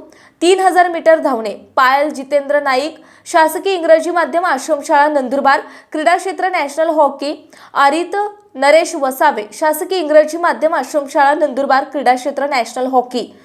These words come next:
चंचल दारसिंग पावरा, शासकीय इंग्रजी माध्यम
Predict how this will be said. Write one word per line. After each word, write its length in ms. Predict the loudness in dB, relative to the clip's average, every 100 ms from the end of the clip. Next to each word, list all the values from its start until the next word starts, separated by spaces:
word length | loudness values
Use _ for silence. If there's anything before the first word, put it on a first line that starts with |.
| -20 -14 2
चंचल 420 | 2 2 0 -2
दारसिंग 580 | 0 2 2 -2 -6 -2
पावरा, 480 | 0 2 2 2 -2 -4 -20 -2
शासकीय 480 | 0 2 0 -2
इंग्रजी 460 | -2 4 4 4 0
माध्यम 420 | 0 0 0 -2